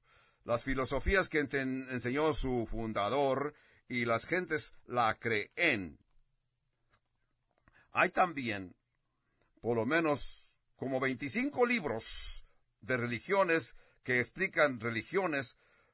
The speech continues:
y, pero no están basados en las escrituras bíblicas. Todos menos una. Por ejemplo, el detalle que vemos en la Biblia y las profecías,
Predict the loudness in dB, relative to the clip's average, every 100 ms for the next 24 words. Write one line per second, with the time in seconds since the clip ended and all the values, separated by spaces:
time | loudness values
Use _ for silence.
0 | _ _ _ _ _ -4 2 4 4 2
1 | -2 0 2 4 4 4 4 2 2 2
2 | 2 -2 -4 -4 -4 -4 -8 -10 -4 -4
3 | -4 -6 -8 -6 -8 -8 -18 _ _ _
4 | _ _ _ _ _ _ _ _ _ _
5 | _ 2 6 8 8 6 0 -4 0 2
6 | 2 2 -2 -10 _ _ _ -2 -2 0
7 | -4 -4 -10 -10 _ _ _ _ _ _
8 | _ _ _ _ -2 -2 0 -2 0 -2
9 | -4 -10 -14 _ _ _ _ -8 -6 -2
10 | 0 0 -2 -10 -12 -14 -18 _ _ -6
11 | -2 -2 -2 -2 -2 0 -2 -4 -8 -6
12 | -4 -2 -2 -6